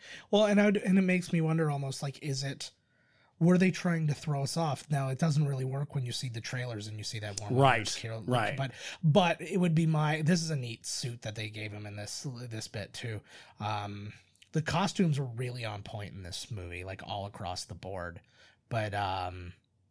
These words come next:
Speaker 1: he
Speaker 2: Uh-oh.
Speaker 1: Yeah, like, I, like, it, it feel, it feels like they were trying to throw you off the thing, like, "Oh, this guy works for Claw."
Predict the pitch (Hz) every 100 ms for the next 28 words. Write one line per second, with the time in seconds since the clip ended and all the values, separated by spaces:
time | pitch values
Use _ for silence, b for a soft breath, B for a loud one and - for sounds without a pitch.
0 | _ _ _ - 139 120 117 110 107 -
1 | _ _ _ _ _ _ _ _ _ -
2 | - 92 87 95 92 - _ - 127 110
3 | 110 131 123 123 123 123 131 135 151 -
4 | 190 185 180 156 - 233 220 202 170 156
5 | 151 165 151 135 - 139 131 123 117 -
6 | 120 139 127 120 117 123 113 117 - 110
7 | 104 101 - 104 - 113 110 117